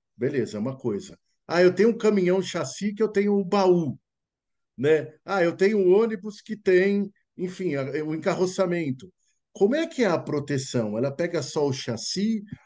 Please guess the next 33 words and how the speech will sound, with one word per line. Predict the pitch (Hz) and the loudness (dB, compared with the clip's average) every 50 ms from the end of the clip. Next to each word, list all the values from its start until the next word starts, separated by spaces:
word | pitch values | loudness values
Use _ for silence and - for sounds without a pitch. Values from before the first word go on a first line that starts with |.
| _ _ - | _ _ -6
Ou, | - - 107 | -4 -4 -2
por | - 175 175 | 2 2 2
exemplo, | 165 135 120 135 123 127 151 185 | 2 2 2 0 -2 0 0 0
"Ah, | 196 | 2
eu | 202 202 202 | 2 2 0
posso | - 180 208 220 208 - - 202 | 0 -2 -2 -2 -2 -6 -10 -8
também | - 220 208 151 151 170 180 175 | -6 -4 -4 -2 -2 -2 -2 -4
pôr | - 139 151 160 | -6 -6 -6 -4
na | 151 151 131 | -4 -6 -6
proteção | 135 143 131 131 135 131 - - 120 123 143 147 143 - _ _ _ _ _ - | -8 -8 -6 -6 -6 -6 -6 -4 -4 -4 -4 -6 -10 -16 _ _ _ _ _ -4
o | 131 131 | 0 2
meu | 135 147 147 | 2 2 2
baú, | 131 147 135 113 131 147 135 | 2 2 2 2 2 0 -2
porque | 131 131 123 - - | -4 -6 -8 -4 -2
ele | 131 131 | 0 0
é | 123 | 0
um | 113 | 0
baú | 110 117 120 131 127 | 0 0 0 0 0
refrigerado", | 117 117 - - 123 117 104 110 98 92 107 123 135 135 127 117 110 95 104 98 92 - _ _ _ _ _ _ - | -4 -4 -6 -6 -8 -8 -6 -8 -8 -6 -4 -2 -2 0 -2 -2 -4 -6 -10 -12 -14 -14 _ _ _ _ _ _ -2
né? | 117 127 135 | 0 0 2
Co-, | 131 170 185 185 - - - - _ - | 2 0 -2 -2 -4 -12 -18 -20 _ -4
como | - 226 262 | 0 2 4
é | 311 294 | 4 4
que | - - 233 | 4 2 2
é | 196 180 | 4 4
esse | 170 - - 165 | 2 2 -2 -4
negócio | 160 143 120 135 143 131 - - 135 | -4 -4 -2 -2 -4 -4 -4 -4 -4
aí, | 139 143 131 _ _ _ | -4 -4 -8 _ _ _
primeiramente, | - 175 185 185 175 160 156 139 131 143 160 160 - 156 | 0 2 4 4 4 4 2 2 2 0 0 -2 -6 -8
no | 151 | -6
mundo | 139 135 143 135 127 127 | -4 -4 -4 -2 -4 -4
dos | 123 - - | -6 -8 -6
pesados? | - 135 120 120 123 107 92 - - _ - - - - | -2 -2 -2 -2 -2 -6 -10 -10 -14 _ -20 -20 -20 -20